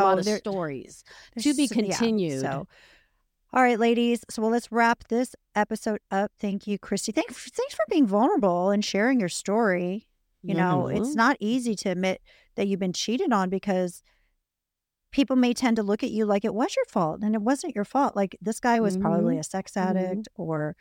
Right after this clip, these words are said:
Speaker 2: uh, an egomaniac.
Speaker 1: Oh, no. I, I, I, no, that's complimenting the guy. No.
Speaker 2: <laughs> He's no David Duchovny. Um, yeah, well, he, well, he, he, his loss. And that's it.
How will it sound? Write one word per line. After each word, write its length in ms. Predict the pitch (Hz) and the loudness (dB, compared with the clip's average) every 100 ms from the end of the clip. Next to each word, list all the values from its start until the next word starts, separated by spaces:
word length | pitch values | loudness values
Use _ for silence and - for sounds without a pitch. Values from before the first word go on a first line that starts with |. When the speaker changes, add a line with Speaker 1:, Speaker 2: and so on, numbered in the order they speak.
| _ _ _ _ _ - | _ _ _ _ _ -4
Speaker 2:
uh, 300 | 170 98 - - _ _ | -2 -2 -6 -14 _ _
an 100 | 202 | 0
egomaniac. 600 | 208 190 196 196 202 190 | 2 2 2 4 4 4
Speaker 1:
Oh, 180 | 214 180 | 6 4
no. 260 | 147 131 151 - _ _ _ - | 2 -2 -6 -12 _ _ _ -6
I, 380 | 180 156 170 180 | -4 -2 0 0
I, 100 | 185 | 2
I, 340 | 196 62 50 - | 2 0 -8 -4
no, 260 | 190 127 | -2 -2
that's 260 | 165 208 - | 0 0 -2
complimenting 600 | - 202 190 160 131 139 | -2 -2 0 -2 -2 -4
the 80 | 135 | -4
guy. 220 | 131 113 | -4 -4
No. 300 | 143 143 - - - | -4 -4 -6 -14 -20
Speaker 2:
<laughs> 120 | - | -6
He's 160 | 302 247 | -2 2
no 120 | 254 | 2
David 280 | 226 226 220 | 2 2 0
Duchovny. 500 | - 220 208 202 196 - - - _ | 0 -2 0 -4 -6 -10 -20 -20 _
Um, 540 | - 208 196 190 - - _ _ _ _ _ _ _ _ _ _ _ - | 0 0 0 -2 -8 -16 _ _ _ _ _ _ _ _ _ _ _ -6
yeah, 280 | 202 175 156 | -4 -2 -4
well, 220 | 185 185 | -2 0
he, 720 | 196 233 220 220 214 214 196 - | 0 0 0 0 0 0 -2 -2
well, 180 | 185 180 | 0 0
he, 260 | 190 180 190 _ - - | -2 -4 -6 _ -20 -20
he, 580 | - 214 214 214 214 220 - _ | -6 -2 0 2 -2 -4 -12 _
his 200 | _ 175 | _ -6
loss. 440 | 147 135 - - - _ _ _ _ _ _ _ _ - | -6 -10 -12 -18 -20 _ _ _ _ _ _ _ _ -18
And 320 | 196 190 180 | -10 -8 -6
that's 220 | 151 156 | -8 -8
it. 180 | 143 127 | -6 -8